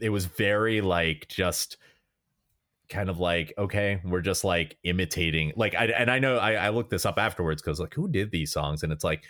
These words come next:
there's some Broadway, you know, songwriters who do some Broadway stuff, and it just felt, it felt very phoned in from that perspective. Like, it felt like it's like, yeah, this is just, like,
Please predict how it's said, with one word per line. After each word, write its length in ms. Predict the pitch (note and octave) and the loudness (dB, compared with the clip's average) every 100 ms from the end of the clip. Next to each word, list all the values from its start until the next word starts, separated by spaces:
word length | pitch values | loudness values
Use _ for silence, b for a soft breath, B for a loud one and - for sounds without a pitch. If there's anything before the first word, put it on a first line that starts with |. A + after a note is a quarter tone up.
| B B | B B
there's 160 | F3 G3 | -2 2
some 340 | G#3 G3+ G3 | 2 2 0
Broadway, 800 | D#3 C3 C#3 C3 B2+ C3 B2 A#2+ - | 2 2 2 2 2 2 0 -2 -4
you 100 | B2 | -2
know, 300 | A2 G2+ G#2 - - | 0 0 -2 -6 -6
songwriters 640 | - G#2 G#2+ F2 F2 F2 | -2 2 2 4 2 2
who 80 | F2+ | 0
do 300 | E2 F2 F2 | 0 2 0
some 240 | - F2 | 0 -2
Broadway 560 | E2+ E2 F2 F#2 F#2 F2+ _ _ | 0 0 2 2 2 0 _ _
stuff, 320 | - C#3+ C3 - | -4 0 0 0
and 80 | |
it 60 | F2+ | -2
just 200 | C3 - | -2 -2
felt, 280 | G#2 G2 - _ b b b b _ | 0 -2 -4 _ b b b b _
it 80 | - | -4
felt 160 | A2 | 0
very 160 | A2 G#2 | 2 0
phoned 380 | - F2+ F2+ E2+ | 0 0 2 2
in 260 | E2+ D#2 | 2 0
from 200 | D2+ D2 | -2 -2
that 180 | C#2+ - | -2 -2
perspective. 560 | - - - - C2 D2 | -6 -6 -6 -6 -8 -4
Like, 140 | D2+ | -4
it 80 | - | -2
felt 160 | D2 A1+ | -2 -2
like 100 | D#2+ | -4
it's 140 | - | -6
like, 120 | - A2 | -6 -2
yeah, 260 | A2+ A2 | 0 0
this 180 | G2 F#2+ | 0 0
is 60 | G#2 | 0
just, 240 | F#2+ F2+ | -2 0
like, 300 | E2 D#2 D2+ | 0 0 -2